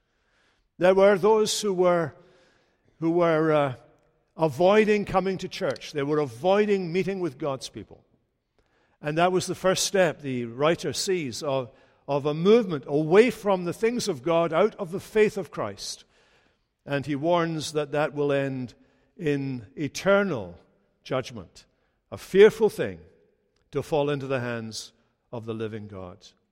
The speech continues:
But now he, he come, having given this stern warning, he now comes back to the people and gives them this loving, gentle reminder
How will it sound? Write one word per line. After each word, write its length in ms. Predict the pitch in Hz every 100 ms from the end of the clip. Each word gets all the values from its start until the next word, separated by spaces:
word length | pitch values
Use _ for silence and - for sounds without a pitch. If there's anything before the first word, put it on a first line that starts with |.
| _ _ _ _ _ _ -
But 100 | 180
now 160 | 262 226
he, 240 | 208 147 _
he 120 | 143 165
come, 520 | 165 185 180 160 160
having 340 | 135 180 170 156
given 200 | 262 269
this 140 | 170
stern 400 | - 170 185 165
warning, 400 | 165 190 156 131
he 100 | 180
now 160 | 208 220
comes 540 | 208 180 175 135 - _ _ _ _
back 520 | 135 180 180 151 -
to 140 | - 147
the 120 | 139
people 380 | - 117 135 131
and 300 | 143 147 - _ _ _ -
gives 320 | 175 156 -
them 220 | 160 151
this 420 | 151 131 - - _ _ _ _ _ _
loving, 720 | 147 151 180 180 170 160 147 107 _ _ _ -
gentle 720 | 160 160 151 175 139 127 - _ _ _ _
reminder 840 | 147 139 147 175 180 131 92 80